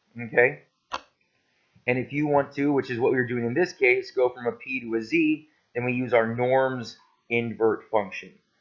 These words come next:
So remembering that, we can solve for any of these unknowns, and we can always translate back and forth. Any normal distribution can be standardized. That's that z-score equation we talked about, right?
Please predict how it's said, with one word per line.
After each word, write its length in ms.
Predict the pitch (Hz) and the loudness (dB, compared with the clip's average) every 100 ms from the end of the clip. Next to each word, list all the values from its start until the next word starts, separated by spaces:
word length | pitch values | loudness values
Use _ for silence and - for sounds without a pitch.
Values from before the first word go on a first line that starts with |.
| _ | _
So 140 | - 131 | -4 0
remembering 540 | 135 170 160 143 123 | 4 6 6 2 4
that, 360 | 139 170 - 131 | 6 6 4 -2
we 140 | 139 | -4
can 180 | 143 131 | -2 -6
solve 400 | - 143 151 156 | -2 0 2 2
for 180 | 139 147 | -2 -2
any 200 | 185 180 | 0 0
of 80 | |
these 200 | 139 139 | 0 -6
unknowns, 580 | 120 127 123 165 147 127 135 | 0 0 2 2 0 -2 -4
and 100 | 143 | -4
we 80 | |
can 140 | 156 156 | -2 -4
always 480 | - 165 202 196 - | 0 4 6 4 2
translate 480 | 170 170 165 151 | -2 -2 0 0
back 220 | 156 147 147 | 4 4 2
and 100 | 131 - | -14 -10
forth. 280 | 135 120 - _ _ _ _ | -6 -6 -8 _ _ _ _
Any 300 | 135 156 196 | 2 4 4
normal 380 | 180 170 175 170 | 4 4 4 4
distribution 920 | 147 160 160 147 127 160 - 120 110 - | 2 -2 0 -2 0 0 0 -4 -6 -8
can 240 | 160 165 151 | 0 0 0
be 140 | 156 | -6
standardized. 880 | - 139 147 156 127 107 104 95 - _ _ - | -8 -2 2 2 6 6 6 2 -16 _ _ 4
That's 240 | 135 170 | 6 6
that 240 | 185 147 113 | 6 4 4
z-score 540 | 113 170 175 147 143 | -6 -6 -4 4 4
equation 420 | 131 143 135 127 | 6 4 2 2
we 80 | 123 | -6
talked 360 | 117 151 151 - | 2 4 4 -2
about, 260 | 110 110 110 | -10 -4 4
right? 260 | 120 143 | 6 4